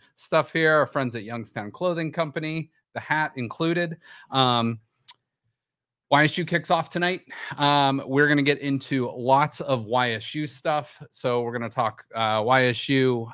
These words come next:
uh, Penguins. They play Valparaiso tonight. We'll talk about that. Ohio State, uh, kicks off this weekend on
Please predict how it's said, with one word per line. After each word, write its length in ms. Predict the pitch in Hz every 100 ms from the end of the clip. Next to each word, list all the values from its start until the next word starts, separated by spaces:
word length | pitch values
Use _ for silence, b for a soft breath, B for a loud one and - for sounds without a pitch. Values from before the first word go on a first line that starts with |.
| -
uh, 240 | 120 113
Penguins. 520 | 110 143 139 135 123
They 140 | - 123
play 380 | 117 131 123 113
Valparaiso 680 | 123 123 - 127 123 113
tonight. 400 | 107 - 127 127
We'll 140 | 101 110
talk 260 | - 113
about 240 | 117 107 -
that. 260 | 139 110 - B B B 131
Ohio 480 | 117 - 156 156
State, 560 | 131 - - 113 92 - B B B
uh, 180 | 120 117
kicks 380 | 110 156 135 151
off 180 | 127 120
this 240 | 127 -
weekend 460 | 131 120 120 113 110
on 300 | 113 117 117